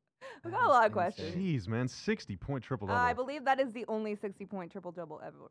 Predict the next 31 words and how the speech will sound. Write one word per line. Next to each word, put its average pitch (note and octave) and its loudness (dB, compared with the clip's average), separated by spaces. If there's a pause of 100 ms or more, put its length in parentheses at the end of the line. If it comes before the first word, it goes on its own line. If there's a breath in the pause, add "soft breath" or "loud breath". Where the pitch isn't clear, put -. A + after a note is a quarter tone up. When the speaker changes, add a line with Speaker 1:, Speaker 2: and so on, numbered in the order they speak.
(140)
Speaker 1:
ever F3 -10
recorded. D3+ -12 (160)
Speaker 3:
That G#2+ -10
has G2+ -4
to E2+ -18
be. - -20 (140)
Speaker 1:
Yeah. F3 -6
Speaker 3:
I C#3 -4
mean, G2 -4
Speaker 2:
Until, G#2+ 0
well, A#2+ -6
Luka's C#3 -2
gonna F2 -8
hit F2+ -10
that D#2+ -8
Speaker 1:
Lu-, D2 -4
Speaker 2:
at F2 -14
some D2+ -10
Speaker 1:
yeah, - -6
Speaker 2:
point. - -14 (100)
Speaker 3:
Yeah. G2 -8
Speaker 1:
one F#2 -4
hundred E3 -8
percent. - -14
Speaker 3:
Luka B2+ -2
will A2 -2
get G2 -6
a F#2 -10
seventy-point F2+ -6
triple-double. E2+ -14 (180)
Speaker 2:
Um, D3+ 4